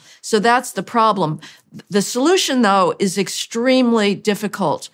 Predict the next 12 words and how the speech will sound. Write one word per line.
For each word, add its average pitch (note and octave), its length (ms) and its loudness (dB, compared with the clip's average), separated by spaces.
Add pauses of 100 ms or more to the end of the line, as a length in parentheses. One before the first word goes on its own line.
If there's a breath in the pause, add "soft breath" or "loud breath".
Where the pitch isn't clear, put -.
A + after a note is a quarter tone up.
(500 soft breath)
uh, F#3 200 4
because G3+ 800 -2
as G3+ 180 0
I've G#3+ 260 2
been G3 180 0
reprimanded G3+ 760 -2
in F#3 100 -2
the E3+ 100 -4
past G3+ 680 -2
by G3 140 2
Deborah F#3 320 -2
Dickerson, G3 680 -4